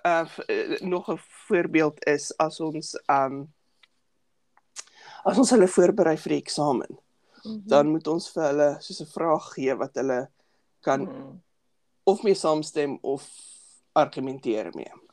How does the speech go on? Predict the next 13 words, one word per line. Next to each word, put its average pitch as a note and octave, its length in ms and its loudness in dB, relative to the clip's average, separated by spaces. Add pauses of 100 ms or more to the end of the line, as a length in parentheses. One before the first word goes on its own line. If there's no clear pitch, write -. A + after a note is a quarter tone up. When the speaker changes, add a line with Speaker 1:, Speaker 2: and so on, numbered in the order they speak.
Speaker 1:
Okay, C#3 240 2
en C3 80 2
dan B2+ 120 2
moet C3+ 160 0
hulle C#3+ 200 6
Speaker 2:
Mhm. D3 40 2
Speaker 1:
nou A2+ 200 4 (400)
hulle C#3 160 2
gedagtes - 840 0 (640)
Speaker 2:
Mhm. D3+ 160 -8
Speaker 1:
neersit. C3+ 460 -6 (680)
Speaker 2:
Mhm. - 100 -4
Speaker 1:
En E3+ 320 0